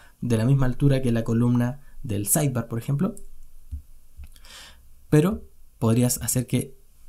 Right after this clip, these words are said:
esto no ocurra y que simplemente se alineen hacia arriba y crezcan tanto como el, como el contenido lo requiera. O podrías hacer que todos estos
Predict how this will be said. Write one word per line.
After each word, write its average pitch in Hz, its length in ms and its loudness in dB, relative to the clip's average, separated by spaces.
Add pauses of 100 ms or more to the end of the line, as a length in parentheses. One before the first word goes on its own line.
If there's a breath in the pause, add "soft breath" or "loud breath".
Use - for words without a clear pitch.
(140)
esto 120 240 -2
no 131 120 6
ocurra 139 400 4
y 131 60 0
que 123 100 -2
simplemente 131 760 2 (400)
se - 180 -2
alineen 135 440 6
hacia 120 240 -2
arriba 180 380 0
y 127 140 -6
crezcan 139 440 0
tanto 139 260 0
como 120 200 0
el, 110 180 -2 (280)
como 110 180 -4
el 104 160 -6
contenido 143 500 2
lo 131 100 0
requiera. 165 400 -2 (800 loud breath)
O 220 320 2
podrías 143 360 4
hacer 143 200 0
que 139 120 0
todos 151 320 0
estos - 400 -8